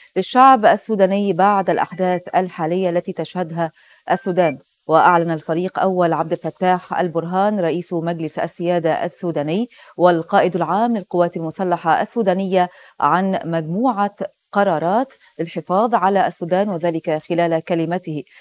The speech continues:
وجاءت القرارات التي أعلن البرهان عنها كالتالي: أولا، إعلان حالة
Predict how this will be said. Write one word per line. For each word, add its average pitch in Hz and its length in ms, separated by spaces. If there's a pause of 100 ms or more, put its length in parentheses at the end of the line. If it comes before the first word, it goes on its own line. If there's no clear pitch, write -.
(200)
وجاءت 196 680
القرارات 180 680
التي 170 420
أعلن 175 320
البرهان 160 680
عنها 185 420
كالتالي: 170 560 (440)
أولا، 220 640 (260)
إعلان 202 540
حالة 196 420